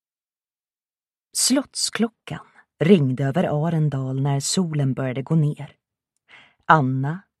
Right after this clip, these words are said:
Elsa, Kristoffer och Olof hade längtat efter att höra det underbara ljudet hela dagen. De hade mycket att göra för det mesta, men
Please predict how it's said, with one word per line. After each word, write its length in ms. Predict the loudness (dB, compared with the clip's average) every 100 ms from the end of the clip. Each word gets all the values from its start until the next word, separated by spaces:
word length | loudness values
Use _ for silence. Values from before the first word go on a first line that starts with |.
| 2
Elsa, 580 | 4 4 -4 -8 -8
Kristoffer 720 | -6 -2 -2 -2 -6 -6 -6 -4
och 160 | -2
Olof 600 | -2 -2 -6 -8 -14 -20 _ -20 -20 0
hade 260 | 2 4
längtat 720 | 2 2 0 -2 -6 -6 -6 -4
efter 240 | -8 -6
att 140 | -6
höra 300 | -4 -4 -4
det 160 | -4 -4
underbara 640 | 0 0 0 -2 -2 -2
ljudet 480 | -2 -2 -6 -8 -10
hela 460 | -2 -2 0 -2 -4
dagen. 500 | -4 -6 -10 -16 -20 _ _ _ _ _ _ _ _ _ -20 _ _ _ 2
De 180 | 6 6
hade 220 | 4 2
mycket 520 | 0 0 -2 -2 0
att 160 | 0 0
göra 280 | 0 -2
för 120 | -4 -4
det 80 |
mesta, 520 | -2 -2 -4 -10 -10 -10 _ _ _ _ -20 2
men 360 | 8 8 8